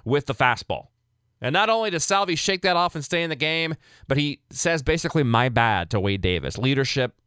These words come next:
galore right there. Tough, y-, you know, tosses the water bucket after the game, even though he's being looked at by Nick Kinney and the Royals training staff. Love Salvi. And we're gonna come back to that ninth inning here in a little bit. There's a lot to go over in this game tonight. This is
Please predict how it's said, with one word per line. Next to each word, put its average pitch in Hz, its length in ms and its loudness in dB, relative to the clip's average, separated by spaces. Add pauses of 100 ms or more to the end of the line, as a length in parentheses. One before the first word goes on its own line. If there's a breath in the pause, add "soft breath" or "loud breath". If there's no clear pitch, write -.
(180)
galore 117 360 0
right 85 200 -6
there. 78 160 -4
Tough, - 440 -2 (300 loud breath)
y-, 120 140 -6
you 117 60 -8
know, 107 160 0
tosses 156 400 2
the 139 100 0
water 143 300 2
bucket 147 300 -4
after 139 200 -4
the 113 80 -10
game, 139 320 -4
even 135 160 -2
though 120 60 2
he's 120 160 2
being 113 200 0
looked 127 200 0
at 131 160 0
by 117 160 0
Nick 123 220 -6
Kinney 143 420 -2 (320 soft breath)
and 113 140 -2
the 120 60 2
Royals 131 200 0
training 147 300 -2
staff. 147 380 -2 (140)
Love 135 240 0
Salvi. 85 340 -2
And 143 140 -2
we're 302 80 -2
gonna 330 140 -2
come 262 180 0
back 208 200 0
to 180 60 -10
that 170 160 -2
ninth 147 240 -6
inning 131 200 -4
here 117 140 -2
in 113 60 -2
a 107 40 -2
little 104 160 -4
bit. 87 220 -4 (1200 loud breath)
There's 392 200 2
a 403 60 2
lot 240 320 0
to 254 80 -8
go 196 180 0
over 156 280 2
in 143 60 2
this 120 160 -2
game 104 220 0
tonight. 85 360 -4
This 208 160 -2
is 277 220 0